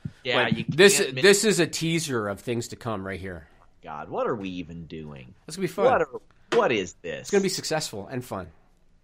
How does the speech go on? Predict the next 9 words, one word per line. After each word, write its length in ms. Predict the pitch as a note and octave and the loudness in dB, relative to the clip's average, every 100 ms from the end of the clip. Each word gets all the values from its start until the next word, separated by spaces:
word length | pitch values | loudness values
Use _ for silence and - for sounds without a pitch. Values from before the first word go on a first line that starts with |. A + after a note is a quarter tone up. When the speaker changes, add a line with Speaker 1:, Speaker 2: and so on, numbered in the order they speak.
| _ - | _ -6
Speaker 1:
I'm 140 | D#3 | -6
sure 260 | - D4+ D4 | -4 2 4
it'll 100 | D3 | 4
be 120 | C3+ | 0
successful. 840 | C3 A#2 - B3 - - - D#2 - | -2 -10 -4 -2 -2 -4 -8 -10 -4
Speaker 2:
And 180 | D#3+ D3 | -2 -2
fun. 240 | C3 F#2 - - | -4 -6 -10 -14
Speaker 1:
I 40 | |
mean, 100 | B2 | -14